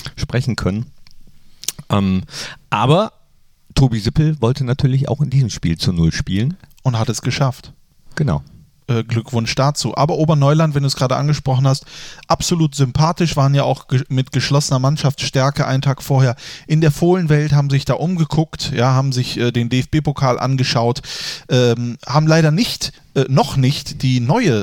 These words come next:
Speaker 2: äh, Sonderausstellung sehen können. Äh, die gibt's jetzt bald, äh, zum D-F-B-Pokal-Sieg neunzehnhundertfünfundneunzig. Da freue ich mich extrem drauf, weil klar, Netzer et cetera, alles,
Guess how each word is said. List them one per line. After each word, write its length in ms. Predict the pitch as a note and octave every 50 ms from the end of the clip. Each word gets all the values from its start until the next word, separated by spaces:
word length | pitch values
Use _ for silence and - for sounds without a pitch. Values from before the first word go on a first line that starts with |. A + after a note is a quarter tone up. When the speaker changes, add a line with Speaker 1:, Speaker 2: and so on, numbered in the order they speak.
| - -
Speaker 2:
äh, 480 | - G#2+ G#2+ G#2 F#2+ F#2 G#2 G#2+ G#2
Sonderausstellung 760 | G2+ G2+ A#2+ C#3 F#3 E3 - - G2 - - A2+ G#2 G2+ G2+
sehen 220 | G2 G2 G2+ G2+ G2
können. 260 | - A2+ B2 E3+ G3+ - - - - - - - - -
Äh, 160 | A2+ A2+ A2
die 260 | A2+ A#2 A2+ A2+ -
gibt's 380 | - - D3 - D#3 - - -
jetzt 160 | D3 - -
bald, 340 | G#2+ G#2+ - D#4 - - - _ _ _ -
äh, 120 | B2+ B2
zum 220 | A#2 - - C3 B2
D-F-B-Pokal-Sieg 800 | B2+ C3 C3+ - F3 F#3+ - E3+ D3+ - A#2+ G#2+ G#2+ G#2 D3 -
neunzehnhundertfünfundneunzig. 960 | D#3 B2+ A#2+ A#2+ - B2 A2 - - D3+ D3 C3 A2 G#2 G#2+ A2 - B2+ A#2+
Da 120 | - B2
freue 240 | A2+ - - C#3 C#3
ich 60 | C#3
mich 140 | C#3 C3 A#2
extrem 460 | A#2+ A2 - - - - D3 D3+ D3+
drauf, 280 | C3 - G2+ G2+ C3 C#3+ - - - - - - -
weil 400 | - A#2 B2 B2 C3+ D3 D3+ D3+
klar, 480 | - - - A2+ A2+ B2 C#3 D#3 D#3 - - - _ _ _ _ _ - -
Netzer 400 | - A2 A#2 C#3 - - - B2
et 120 | G2 A#2 -
cetera, 600 | - C#3 C#3 - C3+ B2 B2+ B2+ B2 B2+ B2+ - -
alles, 420 | - A#2 A#2+ A#2 A2 - - -